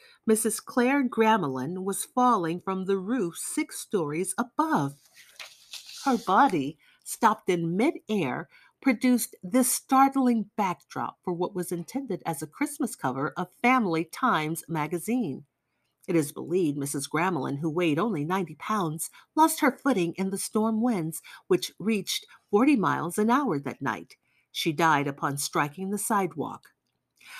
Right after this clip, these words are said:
Halegian finished reading as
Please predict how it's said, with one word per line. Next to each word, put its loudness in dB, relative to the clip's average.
Halegian 4
finished 0
reading -2
as -4